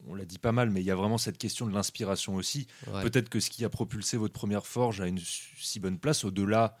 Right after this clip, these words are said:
Speaker 1: euh, peut-être de votre construction, qui était bien, qui était intéressante, c'était que le concept était pertinent et inspirant pour les gens.
Speaker 2: Mm.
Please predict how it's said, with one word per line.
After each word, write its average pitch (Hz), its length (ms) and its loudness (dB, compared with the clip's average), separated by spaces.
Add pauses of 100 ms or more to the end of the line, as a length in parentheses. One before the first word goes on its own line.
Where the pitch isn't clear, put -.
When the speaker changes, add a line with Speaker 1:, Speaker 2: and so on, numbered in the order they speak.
(360)
Speaker 1:
euh, 87 160 -2
peut-être 95 300 -2
de 90 80 -2
votre 87 200 -4
construction, 117 800 0
qui - 120 -4
était 95 140 -6
bien, 101 220 0
qui 104 100 -8
était 90 100 -6
intéressante, 92 480 -4
c'était 104 260 -6
que - 120 -8
le 82 60 -6
concept - 380 -4
était 98 160 -4
pertinent 120 560 -4
et 117 80 -2
inspirant 110 460 -4
pour 101 160 -8
les 98 100 -4
gens. 104 240 -8
Speaker 2:
Mm. 117 40 -12